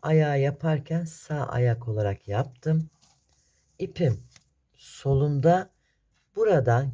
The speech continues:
kestim ilmeklerimi. Lila ipimle buradan döndüm. Tekrar geriye kalan ilmeklerimi döndüm. Ondan sonra ön yüzde, yani ipim solumdayken beyaz ipimi, yani şu kısmı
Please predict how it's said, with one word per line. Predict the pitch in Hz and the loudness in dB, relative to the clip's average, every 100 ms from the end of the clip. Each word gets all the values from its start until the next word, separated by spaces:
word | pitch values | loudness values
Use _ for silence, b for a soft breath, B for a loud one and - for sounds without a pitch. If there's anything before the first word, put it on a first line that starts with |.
| - | -10
kestim | - 165 160 - 185 180 | -2 0 0 -4 -6 -2
ilmeklerimi. | 180 180 175 170 180 175 180 180 _ _ _ _ _ _ _ - | -2 -2 -4 -2 0 0 -2 -4 _ _ _ _ _ _ _ -8
Lila | 440 180 | 0 2
ipimle | 131 123 135 131 123 127 | 2 0 -4 -2 -2 -2
buradan | 135 123 120 110 101 | -6 -2 0 0 0
döndüm. | 131 170 185 185 190 b b b - | 0 0 0 -4 -4 b b b -2
Tekrar | 247 233 170 139 | 0 2 0 0
geriye | 120 135 131 127 123 | 2 2 4 2 0
kalan | - 139 135 | -2 -2 -2
ilmeklerimi | - 131 123 120 117 107 107 90 | -2 0 0 0 -2 -2 -4 -4
döndüm. | 127 160 180 170 190 185 _ _ _ _ _ _ _ _ - | 0 0 2 0 -2 -6 _ _ _ _ _ _ _ _ -4
Ondan | 185 190 196 | -4 0 0
sonra | 160 143 - | 0 -2 -4
ön | 180 220 220 | -2 -2 0
yüzde, | 151 120 123 | 0 2 2
yani | 135 139 120 | 2 2 -2
ipim | - 160 196 160 | -4 -8 -8 -10
solumdayken | - 170 165 175 170 196 160 147 170 - _ _ _ _ _ _ _ _ b b b _ 208 | -6 -2 0 0 0 -2 -2 -4 -4 -6 _ _ _ _ _ _ _ _ b b b _ 0
beyaz | 180 147 123 | 2 2 0
ipimi, | 127 135 131 - | -4 -2 -2 -2
yani | 160 131 143 | -2 -2 0
şu | 156 - 165 | -4 -8 -12
kısmı | - 131 - 143 202 | -8 -8 -6 -8 -8